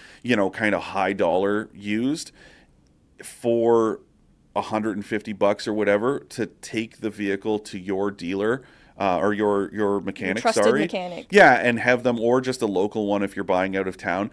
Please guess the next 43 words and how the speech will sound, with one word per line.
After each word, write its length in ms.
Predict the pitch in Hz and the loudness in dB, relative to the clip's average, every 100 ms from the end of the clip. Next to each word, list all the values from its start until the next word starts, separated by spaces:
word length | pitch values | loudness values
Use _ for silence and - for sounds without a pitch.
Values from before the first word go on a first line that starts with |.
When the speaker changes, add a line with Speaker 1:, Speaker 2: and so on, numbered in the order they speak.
| - - - | -12 -20 -10
Speaker 1:
to 120 | 98 | -4
have 220 | 110 107 | -2 -2
them 220 | 101 104 | -2 -2
give 160 | 104 107 | -2 -2
it 60 | 104 | -2
a 20 | |
once 300 | 101 104 107 | -2 -4 0
over 280 | 104 113 147 | -2 -2 -4
so 200 | 131 98 | 0 -2
that 200 | 87 87 | -2 -6
they 160 | 90 | -6
can 220 | 98 117 | -4 -6
give 220 | 104 113 110 | -4 -4 -4
you 120 | 117 | -8
kind 280 | - 107 113 | -4 -2 -2
of 100 | 104 | -4
a 40 | |
diagnosis 800 | 98 101 107 101 98 110 147 135 | 0 2 2 -2 -4 -4 -8 -6
and 140 | 107 | -4
let 160 | 101 95 | -2 -4
you 140 | 107 | -4
know 160 | 101 98 | -2 -2
what 260 | 95 85 | -2 -6
they 160 | - 85 | -6 -8
think 240 | - 120 | -6 -6
of 60 | 131 | -6
the 80 | 117 | -6
vehicle. 420 | 120 131 143 165 - - - | -4 -2 -2 -4 -10 -20 -14
Again, 260 | 110 123 123 | -2 0 0
it's 140 | 104 | -2
peace 200 | 127 123 | -6 -4
of 60 | 104 | 0
mind. 240 | 101 131 - - - | 0 0 -4 -14 -2
If 120 | 135 | -2
the 120 | 139 | 0
seller 420 | 113 - 113 131 165 | -4 2 2 4 2
is 240 | 120 101 | -2 -4
not 380 | 101 90 98 110 | -2 0 0 0
okay 260 | 127 127 | -4 -2
with 220 | 123 123 113 | -2 -2 -4
you 100 | 110 | -4
doing 300 | 107 113 123 | -2 -2 2
that 260 | 147 165 | 0 0